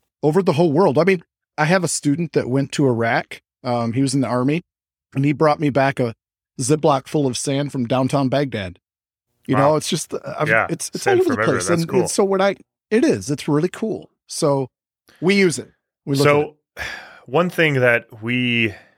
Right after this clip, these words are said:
Speaker 2: just started touching on as we were building this script, and, uh, it kind of shocked me, is that sand is really important to society in a way that I had no idea about before this.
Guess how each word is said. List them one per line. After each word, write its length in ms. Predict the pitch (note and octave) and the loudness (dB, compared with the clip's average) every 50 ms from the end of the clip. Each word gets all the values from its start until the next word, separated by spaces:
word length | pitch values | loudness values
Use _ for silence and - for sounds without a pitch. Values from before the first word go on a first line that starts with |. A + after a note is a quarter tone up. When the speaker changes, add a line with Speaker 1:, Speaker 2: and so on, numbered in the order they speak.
| _ _ _ _ _ | _ _ _ _ _
Speaker 2:
just 520 | - E3 E3+ F3 E3+ - - - - _ | -2 0 0 0 0 -4 -10 -16 -16 _
started 420 | - - B2+ B2+ A#2+ A2+ G#2+ - | -6 0 0 0 0 0 -4 -2
touching 340 | - - A2+ A2+ - A#2+ G2 | 0 0 0 0 -2 -4 -2
on 280 | F#2+ F#2 F2+ F2+ F#2 G2 - | 0 0 0 -2 -4 -4 -4
as 160 | G2+ G2 F#2+ | -4 -4 -2
we 60 | G2 | -4
were 80 | F#2+ F#2 | -4 -2
building 300 | F#2 G2 G2 F#2+ F#2+ F#2 | -2 -2 -2 -2 -4 -6
this 140 | F2+ F2+ | -8 -10
script, 280 | - - - G2 F2 - | -6 -4 -4 -4 -4 -4
and, 120 | G2 F#2 G2 | -10 -10 -10
uh, 260 | - - - - - | -14 -16 -16 -14 -12
it 180 | F2 B2+ B2+ - | -12 -12 -12 -6
kind 160 | - - E3+ | -2 -2 -2
of 80 | D3+ - | -2 -2
shocked 380 | - - - C#3 B2+ A#2+ - - | -2 0 2 2 2 2 -2 -6
me, 280 | A2 G#2 F#2+ F2 E2+ - | -6 -6 -6 -6 -8 -8
is 140 | A#2 A2 G2 | -8 -8 -2
that 280 | G2+ A#2+ A2+ A2 - _ _ _ | 2 2 2 2 0 _ _ _
sand 360 | - - - D3+ D#3+ F3+ E3+ | -10 -4 -2 0 0 0 0
is 160 | D#3+ B2 G2 | 0 -2 -4
really 540 | F#2 F2+ G2+ A2 G#2+ G#2 G#2 G#2 G2 F#2+ F#2+ _ _ _ _ _ _ _ _ _ _ | -6 -4 -2 0 0 0 0 -2 -2 -4 -6 _ _ _ _ _ _ _ _ _ _
important 600 | C3 G#2+ G2 - - - A2 G#2+ G#2+ G#2+ G#2 - | -6 -6 -6 -10 -6 -4 -2 -2 -2 -6 -12 -12
to 100 | - G#2 | -10 -10
society 680 | - - G#2 - - A2 G2+ G2+ G#2+ A2 A2+ A#2 B2 | -10 -8 -10 -6 -2 0 2 2 2 0 -2 -4 -6
in 180 | B2+ - A#2+ G#2+ | -6 -4 -2 -2
a 60 | G#2+ | 2
way 160 | G#2 A#2 A#2 | 2 2 2
that 140 | A2 A2 G#2+ | 4 2 2
I 140 | A#2 C3 D3+ | 2 2 2
had 240 | D3 C#3 C3+ A#2 G#2 | 0 -2 -4 -4 -4
no 300 | G2 F#2+ G2+ G2+ G2 F#2+ | -4 -2 -2 0 0 0
idea 420 | F2 F2+ E2+ F2 F2 F2+ F#2+ G2 G2+ | -2 -2 -4 -4 -4 -2 -2 -2 -4
about 440 | G2+ G2+ G#2+ G#2 G#2+ A2+ - - | -4 -4 -2 0 0 -2 -2 -4
before 500 | B2+ A2 G2+ - - A2+ G#2+ A2 A2+ A2+ | -10 -10 -10 -8 -8 -6 -4 -4 -4 -4
this. 380 | G#2+ A2+ A#2 A#2 B2+ - - - | -2 -2 -2 -2 -2 -4 -12 -14